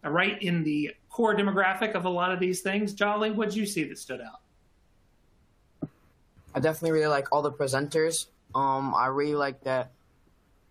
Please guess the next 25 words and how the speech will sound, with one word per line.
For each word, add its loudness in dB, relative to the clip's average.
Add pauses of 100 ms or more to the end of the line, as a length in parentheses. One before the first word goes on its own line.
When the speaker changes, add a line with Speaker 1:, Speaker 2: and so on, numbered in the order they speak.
(220)
Speaker 2:
N -2 (160)
F, 0 (640)
N 0
C -2
F -2
C -4
A, 0
Christian -8
Speech -10
and -10
Debate, -2 (400)
and -2
how 2
they -2
kind -2
of -6
give 0
youth -2
the 0
opportunity -4
to -16
kind -6
of -6
just -6
speak -6